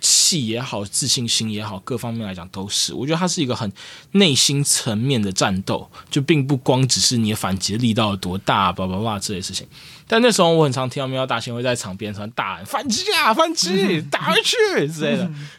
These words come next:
Speaker 1: 然后就：“哦，好，好，现在，就是现在，哈。”胖揍对方一顿，然后再被，可能就被胖揍一顿，
Speaker 2: 嗯。
Speaker 1: <laughs> 然后就胖揍个一拳，然后下一秒被，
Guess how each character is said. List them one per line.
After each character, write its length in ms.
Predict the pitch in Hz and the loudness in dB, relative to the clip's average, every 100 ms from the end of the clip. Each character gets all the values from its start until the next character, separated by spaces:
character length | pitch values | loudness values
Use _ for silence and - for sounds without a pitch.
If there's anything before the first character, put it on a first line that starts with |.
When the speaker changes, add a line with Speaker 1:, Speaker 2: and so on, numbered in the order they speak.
| - | -8
Speaker 1:
然 100 | 139 | -4
后 80 | 147 | 0
就 100 | 170 | 0
：“哦， 260 | 185 311 277 | 4 4 6
好， 260 | 262 262 | 4 4
好， 60 | 254 | 4
现 160 | 240 277 | 2 2
在， 160 | 277 | 2
就 140 | 208 311 | 2 0
是 60 | |
现 100 | 277 | 2
在， 100 | 262 | 2
哈。” 240 | 165 175 - - - _ _ | 2 -2 -6 -14 -20 _ _
胖 200 | - 190 | 0 2
揍 160 | 175 165 | 4 4
对 100 | 156 | 4
方 160 | 139 131 | 4 2
一 60 | |
顿， 180 | 127 113 | 0 -2
然 100 | 107 | 0
后 140 | 123 | 0
再 120 | 127 139 | 2 2
被， 280 | 127 117 117 - | 2 2 -2 -10
可 120 | - | -4
能 120 | 123 120 | -2 0
就 80 | |
被 120 | 135 131 | 0 0
胖 180 | 147 | -2
揍 160 | 120 113 | -2 -2
一 60 | 101 | -4
顿， 140 | 107 - | -6 -6
Speaker 2:
嗯。 240 | - 170 143 | -2 -2 0
Speaker 1:
<laughs> 40 | |
然 120 | 156 | 4
后 80 | 160 | 4
就 300 | 156 156 170 - | 6 4 2 -2
胖 200 | - 170 | -2 2
揍 140 | 202 | 4
个 80 | 156 | 4
一 60 | 165 | 4
拳， 200 | - 113 | 2 0
然 100 | 117 | 0
后 60 | |
下 160 | 127 143 | 2 2
一 40 | |
秒 120 | 135 | 2
被， 140 | 107 | 0